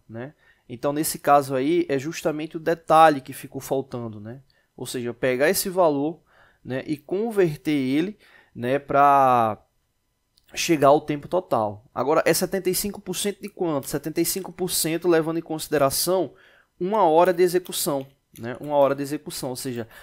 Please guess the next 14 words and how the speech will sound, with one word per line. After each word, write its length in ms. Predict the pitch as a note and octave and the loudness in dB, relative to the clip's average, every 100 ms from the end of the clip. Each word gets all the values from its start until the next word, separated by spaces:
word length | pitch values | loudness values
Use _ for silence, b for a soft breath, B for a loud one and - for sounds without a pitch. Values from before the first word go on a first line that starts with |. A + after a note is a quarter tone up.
| B B _ | B B _
esse 560 | E3+ F3+ - G3 F#3 - | 2 2 2 -2 -8 -8
um 280 | G#3 A#3+ C#4 | -6 -4 -2
que 100 | A3 | 0
aparece 420 | F#3+ D#3 C#3+ - | 2 4 2 0
aqui 160 | C#3+ C#3+ | -8 -10
no 100 | C3+ | -10
numerador 720 | C3+ B2+ A#2 A2+ C#3+ F3+ D3+ | -8 -6 -6 -4 0 0 -2
é 100 | D3 | -8
justamente 500 | C3+ D#3+ - D3+ D#3+ | -8 -8 -6 -6 -6
essa 160 | F3 F3+ | -6 -4
relação 420 | E3+ E3 E3 E3 | 0 0 0 -4
de 80 | D#3 | -6
uma 160 | D#3+ F3 | -2 0
hora, 320 | C#3 A#2+ | 2 0